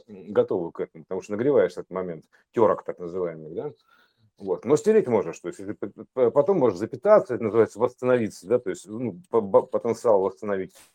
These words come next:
Все как в жизни. То есть это как после боксерского поединка, там восстановление идет, да, то есть примерно так. То есть нужно восстановиться. Тут то же самое. Вот, а, соответственно, вот, э, тогда оди-, один падает вниз, а второй остается в уменьшенном состоянии сверху,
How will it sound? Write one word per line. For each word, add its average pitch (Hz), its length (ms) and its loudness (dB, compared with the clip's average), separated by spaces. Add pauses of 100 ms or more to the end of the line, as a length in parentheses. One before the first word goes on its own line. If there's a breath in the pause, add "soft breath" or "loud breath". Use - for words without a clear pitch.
(360)
Все 220 240 2
как 180 120 -2
в 135 80 -6
жизни. 87 320 -8 (340 soft breath)
То 107 60 -6
есть 98 80 -4
это 117 100 0
как 110 140 -4
после 113 200 -6
боксерского 117 480 2
поединка, 123 460 -4
там 90 140 -4
восстановление 92 600 -4
идет, 80 180 -12
да, 120 180 -6 (380 soft breath)
то 82 60 -14
есть - 300 -18
примерно 87 380 -12
так. - 160 -14
То - 200 -20
есть - 100 -18
нужно 107 180 -6
восстановиться. 98 540 -10
Тут 220 240 -4
то 175 80 0
же 147 140 2
самое. 80 320 -8 (540 soft breath)
Вот, 104 220 -4
а, 113 140 -2
соответственно, 175 460 2
вот, 160 160 0
э, 139 240 4
тогда 180 380 6
оди-, 147 180 0
один 156 360 4
падает 139 400 8
вниз, 226 300 -2
а 110 60 -4
второй 165 280 4
остается 143 400 2
в 120 60 -2
уменьшенном 135 440 -4
состоянии 139 460 2
сверху, 101 600 -4